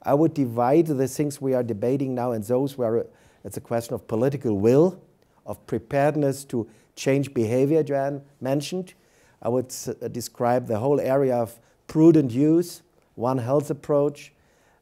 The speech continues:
um, s-, um, good stewardship, mostly being a question of political will. We know about hygiene,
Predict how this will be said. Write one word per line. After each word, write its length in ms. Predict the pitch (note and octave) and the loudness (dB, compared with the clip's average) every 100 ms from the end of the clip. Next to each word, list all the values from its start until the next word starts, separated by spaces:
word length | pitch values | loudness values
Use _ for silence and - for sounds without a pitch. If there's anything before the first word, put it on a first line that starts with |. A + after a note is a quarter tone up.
| _ | _
um, 340 | A#2+ A#2+ A2+ G2+ F#2 - _ _ _ _ - | -2 -2 -2 -6 -12 -20 _ _ _ _ -18
s-, 160 | - - - | -18 -14 -8
um, 360 | G3+ F#3+ F#2+ - _ _ - | -6 -6 -10 -16 _ _ -6
good 220 | B2 D3+ | 2 2
stewardship, 840 | - - E3+ F3 C3 - B2+ C3+ - _ _ _ _ - | 2 -2 4 6 4 0 -2 -4 -14 _ _ _ _ -16
mostly 720 | G2 G#2+ C3+ F#3 F#3+ - E3 | -6 2 8 8 8 0 0
being 680 | D3 A#2+ C3+ C#3+ C#3+ C#3 C3+ - _ _ _ _ _ - | 0 0 2 4 2 0 -6 -12 _ _ _ _ _ -20
a 40 | |
question 440 | - A#2+ B2 - | -4 0 0 -2
of 100 | A2 | -8
political 480 | - A2+ A2+ G#2 G#2+ | -6 -2 -2 -2 -6
will. 240 | F2+ F#2 D#2+ | -6 -8 -8
We 180 | F2+ | -8
know 540 | A2 G#2 A#2 A#2+ G#2+ E2+ | -6 -4 0 2 2 -2
about 320 | F#2+ F#2+ F#2 | -8 -8 -8
hygiene, 720 | E2+ A2+ B2+ A2 A#2+ A2+ A#2 | -6 -2 -2 -4 -6 -6 -10